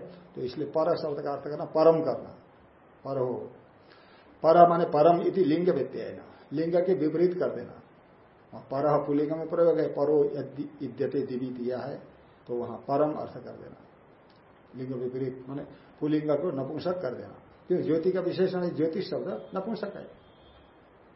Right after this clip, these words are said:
ज्योति, ज्योतिषी, ज्योतिषी ऐसा रूप चलता है।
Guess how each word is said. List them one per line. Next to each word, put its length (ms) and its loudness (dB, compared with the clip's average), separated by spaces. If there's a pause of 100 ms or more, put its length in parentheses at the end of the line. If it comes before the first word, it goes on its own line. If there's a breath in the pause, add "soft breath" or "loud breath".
(340)
ज्योति, 280 -6
ज्योतिषी, 460 -8
ज्योतिषी 560 -6
ऐसा 180 -8
रूप 220 -10
चलता 280 -14
है। 180 -20